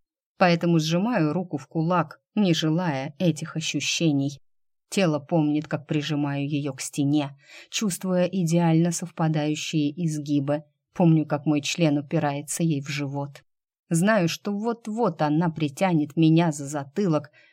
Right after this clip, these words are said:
чтобы стать ближе друг к другу. "Блядь!" — громко рычу я, и небо озаряет первая молния. Слышу первый ракочущий удар грома.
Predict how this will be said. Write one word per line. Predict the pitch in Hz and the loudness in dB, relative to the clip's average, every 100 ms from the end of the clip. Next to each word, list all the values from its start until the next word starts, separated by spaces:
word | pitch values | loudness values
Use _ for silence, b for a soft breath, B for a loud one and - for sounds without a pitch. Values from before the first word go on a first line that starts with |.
| b | b
чтобы | - 214 208 | -6 -2 -2
стать | - 214 180 175 - | -2 0 0 -2 -2
ближе | 175 196 208 151 151 | 0 2 2 0 -2
друг | 147 151 143 | -2 -6 -4
к | 143 | -4
другу. | 175 175 143 147 147 - _ _ _ - | 0 2 2 0 -2 -6 _ _ _ -2
"Блядь!" — | 170 165 233 175 - _ - - - _ _ - | 4 8 8 6 0 _ -6 -6 -8 _ _ -4
громко | 165 175 156 131 160 | 2 4 4 4 0
рычу | 156 - - | 0 0 -2
я, | 143 165 180 180 B _ _ _ - | 2 2 2 -2 B _ _ _ 0
и | 190 | 4
небо | 185 160 147 151 | 8 6 6 0
озаряет | 156 170 160 147 143 147 - - | 0 2 2 2 -2 -8 -20 -2
первая | 180 151 139 143 143 | 2 4 2 0 0
молния. | 143 151 143 143 143 139 139 _ _ _ _ _ _ _ _ _ _ _ _ - | 2 0 0 0 0 -2 -8 _ _ _ _ _ _ _ _ _ _ _ _ -12
Слышу | - 208 196 - 180 - | -4 -2 0 -2 -4 -6
первый | - 196 185 190 190 _ | -2 -2 0 -4 -6 _
ракочущий | - 180 175 160 - 165 - 170 | -2 -2 0 -2 -2 -4 0 2
удар | 160 156 147 | 2 2 2
грома. | 156 160 151 156 160 | 2 2 4 2 -2